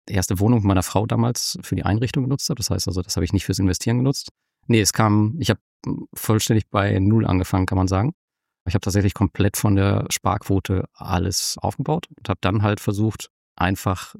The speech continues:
meine Sparquote immer zu erhöhen, auf der anderen Seite immer mehr Geld zu verdienen.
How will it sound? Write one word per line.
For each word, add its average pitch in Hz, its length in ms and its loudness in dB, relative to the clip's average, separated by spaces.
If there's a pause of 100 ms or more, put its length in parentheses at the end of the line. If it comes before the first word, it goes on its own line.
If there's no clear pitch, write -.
meine 87 140 -4
Sparquote 120 420 -2
immer 107 120 0
zu 123 120 -2
erhöhen, 113 360 2
auf - 80 -4
der 101 100 0
anderen 95 200 0
Seite 95 540 -2
immer 92 420 2
mehr 95 240 0
Geld 104 180 0
zu - 100 -6
verdienen. 98 420 2